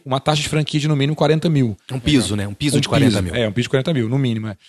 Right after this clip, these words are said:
Speaker 1: Pra poder a gente ter um, um, um sucesso fee que compense ali essa galera. Então, por favor, pra Lugano a gente fez um plano pra ter um qualificador. Só que a gente tá há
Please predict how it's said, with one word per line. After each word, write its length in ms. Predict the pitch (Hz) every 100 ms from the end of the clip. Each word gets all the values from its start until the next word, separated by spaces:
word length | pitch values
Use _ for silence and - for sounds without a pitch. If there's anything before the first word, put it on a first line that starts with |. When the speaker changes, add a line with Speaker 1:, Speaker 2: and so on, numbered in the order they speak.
| _
Speaker 1:
Pra 160 | 139 127
poder 400 | 139 123 135 139
a 60 |
gente 200 | 131 147
ter 160 | - 147
um, 120 | 147
um, 420 | 151 135 135 123
um 60 | 123
sucesso 320 | 127 143 -
fee 100 | 147
que 100 | -
compense 680 | - 175 165 156 170 202 -
ali 320 | 143 135 143
essa 220 | 151 135
galera. 140 | 175 135
Então, 120 | 127
por 100 | 123
favor, 200 | 127 107
pra 140 | - 131
Lugano 320 | 139 120 131
a 60 | 139
gente 200 | 160 -
fez 200 | 160 147
um 100 | 180
plano 320 | 151 139 160
pra 160 | 175
ter 220 | 175 190 - -
um 140 | 175
qualificador. 560 | 196 240 - 285 180 120 -
Só 200 | - 143
que 80 | 156
a 20 |
gente 140 | 147
tá 520 | - 147 147 143 139
há 320 | - 127 127